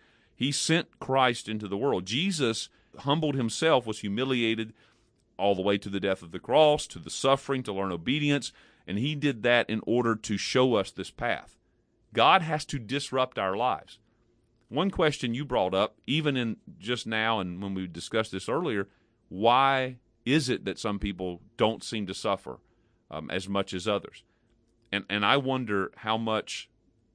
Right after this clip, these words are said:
it could be either on the one hand, hey, hey, maybe that person is living surrendered to God. Um, and on the other hand, maybe that person is completely ignoring God.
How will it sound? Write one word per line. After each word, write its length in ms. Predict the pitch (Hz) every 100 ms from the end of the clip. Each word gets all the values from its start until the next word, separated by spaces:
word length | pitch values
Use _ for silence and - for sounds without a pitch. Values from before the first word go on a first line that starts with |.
| _
it 160 | 117 110
could 180 | 104 95
be 320 | 104 101 98
either 280 | - 107 101
on 80 | 95
the 60 | 90
one 240 | 139 190
hand, 340 | 123 104 101 -
hey, 300 | 135 85 - _ _ _ -
hey, 120 | 107
maybe 200 | 107 117
that 200 | 120 -
person 420 | 123 127 135 123 -
is 260 | 131 127
living 400 | 113 139 202 226
surrendered 520 | - 120 101 90 85
to 80 | 80
God. 380 | 76 73 58 - _ _ _ _ _ _ -
Um, 260 | 82 82 -
and 120 | 104
on 100 | 113
the 100 | 120
other 180 | 202 160
hand, 300 | 110 123 110
maybe 260 | 101 135 135
that 220 | 120 -
person 340 | 143 139 139
is 140 | 123 -
completely 540 | 113 135 151 120 127
ignoring 500 | 117 120 151 147 104
God. 340 | 87 71 69